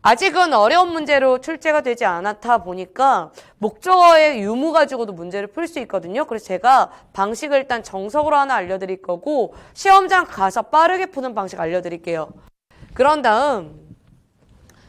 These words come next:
피동과 사동의 그 다음에 좀 중요한 것 중에 하나가 장형이라는 개념이거든요. 길게 만드는 방식. 얘는 어아지다 개념이 있고요.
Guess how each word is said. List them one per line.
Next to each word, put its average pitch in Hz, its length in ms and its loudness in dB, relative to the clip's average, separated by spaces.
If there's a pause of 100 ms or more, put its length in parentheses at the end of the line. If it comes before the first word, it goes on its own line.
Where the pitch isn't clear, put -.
(180)
피동과 359 420 0
사동의 302 540 -2
그 - 160 -8
다음에 247 260 2
좀 233 160 -10
중요한 208 540 -8
것 196 180 -8
중에 196 160 -12
하나가 208 320 -6
장형이라는 214 1400 -2
개념이거든요. 165 840 -12 (840)
길게 226 320 -4
만드는 170 400 -6
방식. 160 580 -10 (720)
얘는 285 520 0
어아지다 240 840 4
개념이 196 420 -6
있고요. 185 720 -4